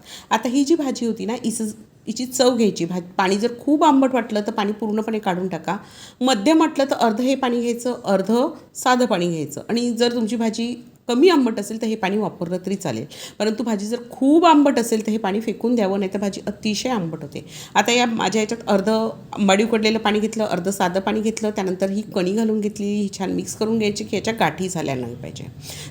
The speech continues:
तर यामध्ये चवीनुसार मीठ टाकायचं आहे आणि त्यानंतर आपण ही कुकरला लावायचं आहे आणि कुकरला आपल्याला चांगल्या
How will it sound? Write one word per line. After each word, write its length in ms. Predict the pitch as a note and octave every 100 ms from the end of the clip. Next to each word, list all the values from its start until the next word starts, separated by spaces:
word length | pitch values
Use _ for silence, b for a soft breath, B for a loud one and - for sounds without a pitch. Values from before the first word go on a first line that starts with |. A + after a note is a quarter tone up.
| -
तर 160 | A3+ A3+
यामध्ये 400 | A3+ F#3 G3+ A3
चवीनुसार 480 | A3 G3+ G#3+ A3+
मीठ 220 | G#3 G3+ -
टाकायचं 420 | G#3 G#3 G#3 G#3+
आहे 200 | G#3 A3+ - B B
आणि 140 | - A3
त्यानंतर 560 | - A#3 D#4+ E4 A3
आपण 220 | A3 G#3 A3
ही 60 |
कुकरला 500 | A3 F#3+ G#3 G3+ G3+
लावायचं 380 | G#3+ B3 C4+ -
आहे 100 | G3+
आणि 80 | G#3+
कुकरला 380 | G3 G3+ G3 F#3
आपल्याला 340 | F3+ E3+ F3+
चांगल्या 340 | G#3 G#3 F#3